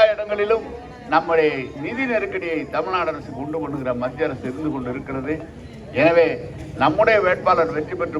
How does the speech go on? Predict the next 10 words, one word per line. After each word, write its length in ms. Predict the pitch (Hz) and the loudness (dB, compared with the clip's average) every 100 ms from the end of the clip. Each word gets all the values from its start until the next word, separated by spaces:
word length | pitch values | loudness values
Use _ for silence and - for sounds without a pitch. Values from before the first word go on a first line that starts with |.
| 147 | 0
போவாரேனால், 600 | 143 151 139 135 143 160 156 - - | 4 4 4 2 2 2 -2 -6 0
மத்தியிலே 420 | 151 160 202 185 160 | 0 2 0 0 0
இந்தியா 260 | 151 202 202 - | 0 6 4 4
கூட்டணி 340 | 160 156 151 117 104 98 | 0 2 2 0 -4 -4
அமைத்து 300 | 143 180 180 165 | -2 -2 0 0
ஒரு 100 | 147 139 | 0 -2
கூட்டணி 320 | 156 185 190 170 | -4 -2 0 2
ஆட்சி 180 | 151 139 131 | 0 2 2
அமையுமானால், 600 | 156 165 151 143 147 135 - - - - 143 | 2 0 0 2 2 0 -6 -14 -12 0 2
நமக்கு 380 | 180 220 190 | 2 0 0